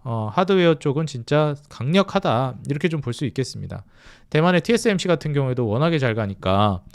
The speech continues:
지금 한국 같은 경우에도 그래서 지금 흐름을 보게 되면 에스케이 하이닉스 또 상승 나오고 있고요. 신고가 지금 도전하고 있습니다. 삼성전자는 이미 또 신고가 돌파 나왔어요.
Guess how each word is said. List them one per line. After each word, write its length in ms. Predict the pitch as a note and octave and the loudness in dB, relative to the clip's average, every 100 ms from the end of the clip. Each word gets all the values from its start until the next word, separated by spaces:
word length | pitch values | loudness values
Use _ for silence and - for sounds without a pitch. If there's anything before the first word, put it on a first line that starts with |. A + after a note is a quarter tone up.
| - - - | -20 -20 -4
지금 160 | F#3+ F3 | 0 2
한국 240 | B3 C#4 | 2 0
같은 280 | A#3+ A3+ A3 | -2 -2 0
경우에도 360 | G3 F3+ E3+ | 2 2 0
그래서 300 | - C#3+ D3 | 0 0 0
지금 200 | C#3+ C3 | -2 -2
흐름을 280 | D3 G#3+ G3+ | -2 -2 -4
보게 240 | C#3 A#2 C3 | -4 0 0
되면 360 | A#2 E3 A#3+ - - _ - | 0 0 -2 -6 -18 _ -4
에스케이 320 | B2 - F3+ | -4 -2 -2
하이닉스 440 | D#3 C#3 - B2 B2 | -2 -4 -6 -8 -4
또 140 | A#3+ | -4
상승 340 | A#3 G#3+ G3 E3 | -4 -6 -8 -8
나오고 320 | A2 G#2+ G2+ | -6 -8 -10
있고요. 380 | - C#3 F3+ B2+ | -10 -10 -8 -10
신고가 460 | - A3 A#3 G3+ D#3+ | -12 -8 -4 -2 -2
지금 300 | B2 C3 B2 | -4 -8 -6
도전하고 440 | A#2 C3+ C3+ A2+ | -4 0 0 -2
있습니다. 440 | - - F2+ F#2 - _ - | -8 -12 -12 -12 -14 _ -8
삼성전자는 760 | F#3 F#3 F3+ D#3 C#3 D#3 B3 - _ - | -2 0 0 0 0 0 -2 -6 _ -10
이미 280 | A#2+ C3 - | -6 -6 0
또 140 | G3+ | 0
신고가 380 | - G3+ F#3 D#3 | 0 -2 -2 -2
돌파 260 | C3 - G#2 | -2 -4 -6
나왔어요. 380 | F2 - - | -8 -10 -14